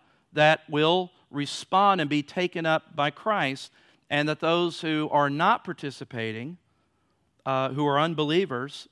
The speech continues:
they will not hear the shout or the command. That's very possible, okay? I don't know. You have a better thought, you, uh, you let me know. But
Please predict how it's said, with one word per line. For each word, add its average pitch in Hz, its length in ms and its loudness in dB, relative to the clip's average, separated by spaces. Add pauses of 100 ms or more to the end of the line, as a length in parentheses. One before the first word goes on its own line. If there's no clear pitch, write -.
they 160 220 0
will 190 240 0
not 208 380 -4
hear 110 420 -8 (640)
the 127 120 -10
shout 120 560 -6
or 120 80 -10
the 113 100 -12
command. - 460 -18 (420)
That's 254 180 -6
very 269 200 -4
possible, - 580 -12 (340)
okay? 226 320 -12 (340)
I 294 120 0
don't 285 160 -2
know. 311 300 -10 (220)
You 180 160 -4
have 196 120 2
a 196 40 -4
better 202 260 0
thought, 202 420 -4 (260)
you, 160 300 -8
uh, 143 260 -4
you 143 140 -8
let 143 160 -6
me 127 140 -8
know. 123 320 -12
But 240 400 6